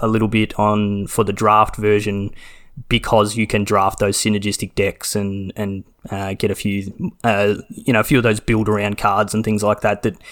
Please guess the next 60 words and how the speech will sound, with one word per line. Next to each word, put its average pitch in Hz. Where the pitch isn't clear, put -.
in 127
sealed 131
they're 117
not 110
very 110
good 120
'cause, 107
yeah, 107
you 98
got 101
that 101
luck 107
of 101
the 101
draw 104
of 101
what 101
you 107
open, 110
but 107
in 107
draft 101
they're 101
actually 101
really 98
good. 101
So 101
it'll 135
be 143
interesting 127
to 113
see 117
how 117
the 107
card 107
pool 110
changes 117
and, 107
and 107
what 107
it's -
gonna 107
look 127
like. 101
So 107
June 165
twenty-first, 160
I'm 143
sure 151
we'll 135
touch -
on 135
that 131
again 131
sometime 123
between 123
now 123
and 117
then, 165
and 127